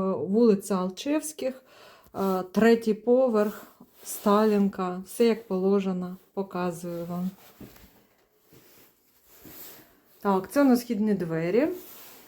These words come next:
електрика,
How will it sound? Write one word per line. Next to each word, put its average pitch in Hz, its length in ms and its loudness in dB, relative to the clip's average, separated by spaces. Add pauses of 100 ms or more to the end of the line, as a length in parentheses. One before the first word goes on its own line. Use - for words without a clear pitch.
(1700)
електрика, 240 840 -4